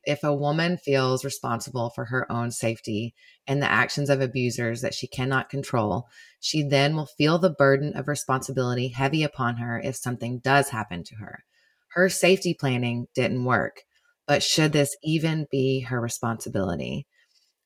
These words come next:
I think that's Royce and Ross, "Do you remember your first time?" It's like,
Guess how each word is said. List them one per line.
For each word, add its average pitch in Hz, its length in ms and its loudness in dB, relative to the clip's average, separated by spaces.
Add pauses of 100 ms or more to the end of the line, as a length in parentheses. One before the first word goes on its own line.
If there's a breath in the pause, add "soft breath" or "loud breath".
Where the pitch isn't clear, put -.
I - 40 -20
think 135 140 -4
that's 117 200 -6
Royce 139 320 4
and 131 140 -2
Ross, 131 340 0
"Do 135 100 -8
you 131 80 0
remember 131 300 -2
your 123 140 -6
first 120 320 -6
time?" 135 420 -4
It's - 120 -16
like, 127 120 -8